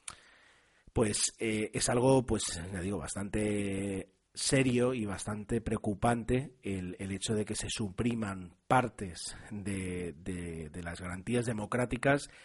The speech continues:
en aras de defender, eh, un país de la amenaza del gobierno de Estados Unidos y dice preparar, leo textualmente otra vez, y preparar al país en el ámbito,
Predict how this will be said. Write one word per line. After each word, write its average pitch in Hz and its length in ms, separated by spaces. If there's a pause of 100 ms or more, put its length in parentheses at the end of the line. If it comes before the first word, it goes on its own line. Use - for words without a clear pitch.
(220)
en 120 220
aras 127 300
de 131 500
defender, 117 840
eh, 98 400
un 113 160
país 113 400 (480)
de 107 260
la 107 180
amenaza 117 440
del 107 120
gobierno 113 340
de 95 60
Estados 123 340
Unidos 110 420 (520)
y 131 280 (400)
dice 107 320
preparar, 110 500
leo 101 300
textualmente 107 480
otra 95 160
vez, 113 200
y 120 120
preparar 120 360
al 123 140
país 120 340
en 123 120
el 120 100
ámbito, 123 400